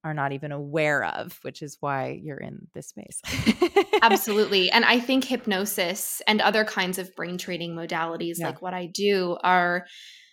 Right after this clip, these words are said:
Speaker 2: incredible supplements to talk therapy. I think that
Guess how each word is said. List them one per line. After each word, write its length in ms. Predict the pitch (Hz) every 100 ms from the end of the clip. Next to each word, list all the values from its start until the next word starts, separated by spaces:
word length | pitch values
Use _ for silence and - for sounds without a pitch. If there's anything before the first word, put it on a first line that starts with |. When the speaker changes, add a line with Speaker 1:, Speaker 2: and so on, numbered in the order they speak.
| _ _
Speaker 2:
incredible 720 | 240 233 - - 226 226 220
supplements 840 | 220 - 185 180 180 175 165 196 -
to 100 | 185
talk 320 | 202 160 -
therapy. 460 | - - 170 175 -
I 120 | 180
think 280 | - 185 180
that 160 | 180